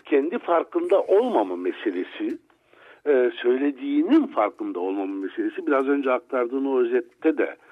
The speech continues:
var bana göre. E, bu kamusal bağı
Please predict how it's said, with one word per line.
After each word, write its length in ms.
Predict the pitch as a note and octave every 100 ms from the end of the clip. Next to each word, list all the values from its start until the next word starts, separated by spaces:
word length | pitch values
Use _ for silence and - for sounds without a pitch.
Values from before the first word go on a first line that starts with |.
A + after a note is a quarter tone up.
| - - G#2+
var 240 | A2+ B2 G2+
bana 220 | E2+ D#2+
göre. 400 | D2+ D#2 D2 D2 - -
E, 60 | G#2 E2 D2 C#2 C#2 C#2+ - - - - - - - - -
bu 400 | E3+ C4 A3 - - -
kamusal 720 | - E3 F3 - G#3 B3 A#3 C3
bağı 480 | A2+ A2+ D3+ F3